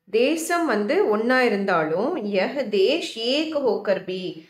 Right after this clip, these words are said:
So தேசம், தேசம் ஒரு தேசமா இருந்தாலும் அநேக திக்காயி படுத்தா ஹை. பல விஷயங்களை நம்ம வந்து பாக்குற மாதிரி இருக்கு. விபின்னதா கோ தியாக் கர்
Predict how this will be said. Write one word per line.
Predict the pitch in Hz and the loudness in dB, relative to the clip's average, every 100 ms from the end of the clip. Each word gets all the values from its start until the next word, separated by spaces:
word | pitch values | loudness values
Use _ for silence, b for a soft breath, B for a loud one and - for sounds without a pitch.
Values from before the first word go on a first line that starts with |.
| _ | _
So | - 214 | -2 -2
தேசம், | 196 196 226 302 294 240 | 0 2 2 2 0 0
தேசம் | 208 226 - 233 | 2 2 2 0
ஒரு | 208 - | 0 0
தேசமா | 262 277 285 285 247 | 0 -4 -2 -2 0
இருந்தாலும் | 214 214 196 170 214 | -2 -2 0 0 -2
அநேக | 190 202 247 311 320 | -2 0 0 0 -2
திக்காயி | 240 226 - 226 240 | -6 -8 -2 0 0
படுத்தா | 226 185 156 | -4 -6 -6
ஹை. | 190 196 190 | -4 -2 -2
பல | 196 208 | -2 0
விஷயங்களை | 269 277 311 294 285 | -2 -2 -4 -2 0
நம்ம | 214 196 | 0 0
வந்து | 208 214 466 - _ _ - | -2 0 -2 -2 _ _ 0
பாக்குற | 233 226 254 226 | 0 2 0 2
மாதிரி | 202 233 233 | 2 2 0
இருக்கு. | 175 165 190 185 175 - - _ _ _ _ _ _ _ - | -2 -2 2 2 2 -6 -18 _ _ _ _ _ _ _ -6
விபின்னதா | 240 220 330 339 339 339 320 | -4 0 0 0 0 0 0
கோ | 320 320 | 0 -2
தியாக் | 311 190 196 247 285 311 | 2 4 6 4 2 -2
கர் | 247 180 185 | 0 2 2